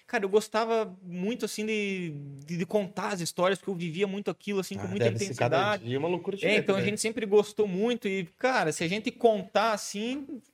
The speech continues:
Speaker 1: tipo, você não consegue imaginar, né?
Speaker 2: Uhum.
Speaker 1: Se eu chegar aqui e falar, "Nossa, cara, eu tava lá num local de,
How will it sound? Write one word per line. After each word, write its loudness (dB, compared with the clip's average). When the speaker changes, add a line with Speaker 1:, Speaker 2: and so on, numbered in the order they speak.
Speaker 1:
tipo, -20
você -4
não -8
consegue 4
imaginar, 0
né? -6
Speaker 2:
Uhum. -2
Speaker 1:
Se -4
eu -2
chegar 0
aqui -2
e -8
falar, -6
"Nossa, -6
cara, -4
eu -2
tava -4
lá 0
num -4
local 2
de, 2